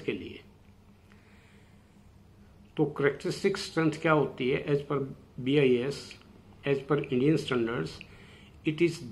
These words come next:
that strength at which a maximum of five percent of the total samples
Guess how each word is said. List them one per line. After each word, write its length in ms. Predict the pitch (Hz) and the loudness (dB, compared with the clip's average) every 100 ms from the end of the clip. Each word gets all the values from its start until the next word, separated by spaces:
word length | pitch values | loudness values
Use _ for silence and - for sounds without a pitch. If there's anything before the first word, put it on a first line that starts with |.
| 107 | -6
that 240 | 160 - | -4 -4
strength 560 | - - 135 113 - - - - - - - - - - - - - - - - - - - - - - - - - - - - - - - - - - - - - - - - - - - - - - - - - - - - - | -8 -4 -2 -2 -6 -14 -18 -20 -20 -20 -20 -20 -20 -20 -20 -20 -20 -20 -20 -20 -20 -20 -20 -20 -20 -20 -20 -20 -20 -20 -20 -20 -20 -20 -20 -20 -20 -20 -20 -20 -20 -20 -20 -20 -20 -20 -20 -20 -20 -20 -20 -20 -20 -20 -20 -14 -4
at 200 | 151 151 127 | -2 -2 0
which 480 | 165 156 - - - - - - - - - | 0 0 -2 -4 -8 -16 -20 -20 -20 -18 -2
a 100 | 147 | 0
maximum 840 | 117 110 127 143 - 196 190 185 160 | 2 2 0 -4 0 2 6 6 8
of 260 | 135 - - - - | 4 2 -12 -14 0
five 320 | 156 185 208 - | 4 6 4 2
percent 680 | 160 147 - - 160 143 - - | -2 -2 -2 2 6 4 2 -8
of 140 | 135 | -4
the 120 | 147 - - - | -4 -4 -8 0
total 360 | 156 143 180 | 0 2 2
samples 600 | 156 143 127 107 113 - | 2 0 0 -4 -8 -10